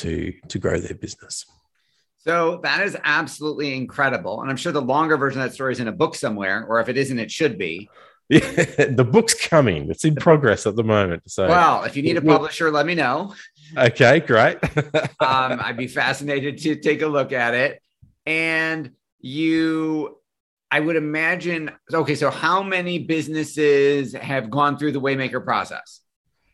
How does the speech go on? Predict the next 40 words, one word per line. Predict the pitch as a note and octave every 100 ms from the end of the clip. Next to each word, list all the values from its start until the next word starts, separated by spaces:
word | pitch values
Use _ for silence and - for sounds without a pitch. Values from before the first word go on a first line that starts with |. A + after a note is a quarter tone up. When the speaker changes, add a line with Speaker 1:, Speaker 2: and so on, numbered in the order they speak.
| _ -
Speaker 1:
Gosh, | A#2+ F2+ - -
um, | B2+ A#2 G#2+ G#2 G2+ F#2+ F2 - _ _ _ _ _ _ _ - - -
you | A2
know, | F#2+
there | F#2 G#2
would | G#2 G2
be, | A2 G#2+ G2+ F2+ E2+ F2 - -
uh, | F#2 E2 D#2+ E2 D#2+ - - - - - _ _ _
hundreds, | - A#2+ A2+ G2
if | E3+
not | - F2+
thousands, | F#2+ F2 F2 F#2
of | F2+ -
businesses | E2+ F2 - F2 -
that | -
have | E2
used | F2 F2
the | -
diagnostic | - D2 F#2 E2+ - F2+ -
to, | E2+ D#2 D#2 -
to |
find | - D#2+ D#2+
growth | D#2+ E2+ -
gaps | - - -
and | F2
do | E2+ E2+
it. | E2 - - - - -
Um, | G2+ G2
we're, | A2 D3 B2 - -
we're | A#2 C#3 B2 G2 F#2 E2+
a, | E2 _
um, | F#2+ F2+ E2+ E2 D#2+ F2 G#2+ - - _ -
we're | C#3
actually | - G#2
a |
young | D#2+ F2+
business. | G#2 F#2 D2+ -
We're | F#2
a |
startup. | - F2+ E2+ D2